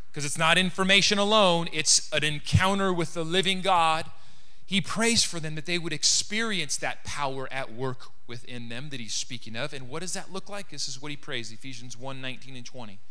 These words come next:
That they would experience what is the e-, immeasurable greatness of his power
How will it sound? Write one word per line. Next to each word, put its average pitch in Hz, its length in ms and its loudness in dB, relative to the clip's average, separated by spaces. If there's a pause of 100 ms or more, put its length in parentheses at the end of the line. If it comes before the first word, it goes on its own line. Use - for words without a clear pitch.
(1300)
That 127 320 -4
they 151 180 -2
would 180 200 -4
experience 170 1120 0 (920)
what 160 260 2
is 147 200 0
the 160 260 0 (680)
e-, 226 300 0 (280)
immeasurable 269 1120 4
greatness 220 960 4
of 240 340 6
his 240 320 4
power - 720 2